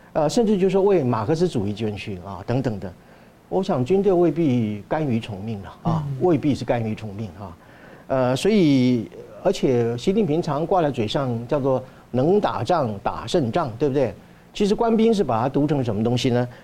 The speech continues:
Speaker 1: 就是要，要我们怎么样呢？要我们要能打死，然后打到死了，讲白了就是这个意思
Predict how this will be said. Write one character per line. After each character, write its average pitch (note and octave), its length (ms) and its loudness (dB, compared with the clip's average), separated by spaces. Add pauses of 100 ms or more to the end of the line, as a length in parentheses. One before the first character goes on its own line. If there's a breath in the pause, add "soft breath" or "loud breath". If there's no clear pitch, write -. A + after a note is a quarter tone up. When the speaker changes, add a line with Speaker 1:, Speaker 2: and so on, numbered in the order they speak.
Speaker 1:
就 A#3+ 120 2
是 A3 120 4
要， D#3 280 2 (200)
要 G#3 100 2
我 C3+ 120 2
们 C#3+ 120 2
怎 B2+ 120 0
么 A#2 80 2
样 B2 140 2
呢？ A2 120 -4
要 G3 120 2
我 D3+ 120 4
们 C3 220 2 (220 loud breath)
要 F3 240 2 (140)
能 D3+ 280 2
打 E3+ 240 0
死， B2+ 320 -2
然 C3+ 100 0
后 E3+ 80 -2
打 A2 200 -2
到 E3+ 180 2
死 A2+ 200 -4
了， E2+ 220 -4
讲 G#2+ 180 -6
白 A2 160 0
了 D#3 60 2
就 D3 120 0
是 A#2 100 -4
这 A#2 60 0
个 G#2+ 80 -4
意 A2 160 0
思 F#2 180 -12